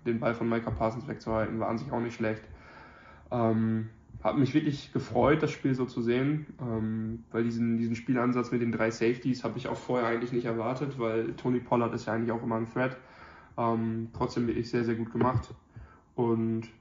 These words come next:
ja, jetzt steht man vier und sechs. Man hat leider das Spiel am Donnerstag schon gegen die Titans. Dennoch, ähm, wenn man das Spiel gewinnt, ist man an sich wieder da. Und, äh, ich weiß, ich hab schon oft über den Spielplan geredet.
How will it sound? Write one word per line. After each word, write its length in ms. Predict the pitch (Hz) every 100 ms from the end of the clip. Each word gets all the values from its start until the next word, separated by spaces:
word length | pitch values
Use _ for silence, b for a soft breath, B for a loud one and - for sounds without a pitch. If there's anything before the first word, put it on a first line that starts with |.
| _ _ _
ja, 180 | 139 151
jetzt 140 | 117 -
steht 180 | 131
man 100 | 123
vier 220 | 117 123 120
und 80 |
sechs. 440 | 117 127 151 - - - - -
Man 220 | 120 117
hat 280 | 113 113 - - -
leider 500 | 117 120 117 120 120
das 140 | 117
Spiel 220 | - 127
am 140 | 120 165
Donnerstag 460 | 123 131 - 127
schon 340 | - 143 156 156 - B B B B B B _
gegen 200 | 131 127
die 80 | 127
Titans. 640 | 135 131 - 165 - - - - - - -
Dennoch, 460 | 120 120 120 -
ähm, 640 | 120 113 113 110 113 139 156 - _ _ _ _ _ _ _ -
wenn 180 | 120
man 140 | 120 120
das 100 | 117
Spiel 240 | - 123
gewinnt, 400 | 117 113 - 135
ist 160 | 127 -
man 380 | 117 117 113 - -
an 160 | - 113
sich 220 | 117 143
wieder 180 | 127 120
da. 180 | 131 131
Und, 500 | 110 110 117 117 113
äh, 320 | 113 113 113 113 B B B B B -
ich 160 | 120
weiß, 240 | 120 123 123
ich 60 |
hab 80 | 120
schon 160 | - 127
oft 160 | 131
über 120 | 131 120
den 140 | 123
Spielplan 400 | 120 127 120 120
geredet. 500 | 117 120 120 120